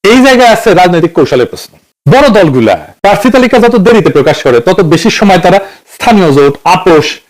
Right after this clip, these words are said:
নেগোসিয়েশন, সম্ভাব্য বিদ্রোহী প্রার্থীদের সামলানোর সুযোগ পায়। ছোট দল বা জোটের ক্ষেত্রে প্রার্থী ঘোষণা আগে ভাগে করা হয়।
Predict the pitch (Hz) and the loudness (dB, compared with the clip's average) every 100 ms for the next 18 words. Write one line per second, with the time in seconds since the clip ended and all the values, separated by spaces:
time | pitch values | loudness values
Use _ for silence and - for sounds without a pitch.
0 | _ 240 240 190 180 165 165 143 - - | _ 0 2 2 0 0 0 -2 -8 -10
1 | - 214 214 196 190 190 165 214 208 - | -2 0 2 2 2 2 2 2 0 0
2 | 185 190 - 196 185 196 226 151 - 78 | -2 -2 -2 0 0 0 0 -2 -2 -12
3 | - _ _ _ _ - - 285 294 202 | -18 _ _ _ _ -4 0 0 2 2
4 | 165 175 226 330 269 180 - 147 202 208 | 2 2 2 0 0 -2 -2 0 0 0
5 | 226 - 277 202 180 135 120 - 78 71 | -2 0 0 0 0 0 0 -2 -6 -8